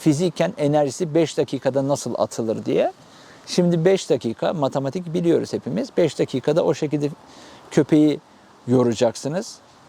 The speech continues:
Beş dakika yoracağınız yere yürüdünüz. Beş dakika nefesini düzelttiniz, on beş dakika. Beş dakikada geri yürüdünüz, yirmi dakika. E, on dakikada tara, sev, oyun oyna.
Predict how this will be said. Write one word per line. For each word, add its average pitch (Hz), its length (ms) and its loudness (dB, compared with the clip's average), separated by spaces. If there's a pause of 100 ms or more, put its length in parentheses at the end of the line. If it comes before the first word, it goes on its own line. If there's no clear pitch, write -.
(120)
Beş 180 240 4
dakika 147 340 0
yoracağınız 156 680 0
yere 120 160 -2
yürüdünüz. 113 560 -6 (260)
Beş 180 240 4
dakika 139 320 -2
nefesini 151 560 -2
düzelttiniz, 131 560 0
on 160 220 0
beş 120 200 -2
dakika. - 380 -10 (1000)
Beş 208 240 4
dakikada 165 440 2
geri 175 240 2
yürüdünüz, 156 580 -2
yirmi 175 260 2
dakika. 123 400 -2
E, - 240 0
on 208 240 0
dakikada 170 500 -2
tara, 160 420 -2 (280)
sev, 160 340 0 (280)
oyun 165 260 2
oyna. 135 340 -6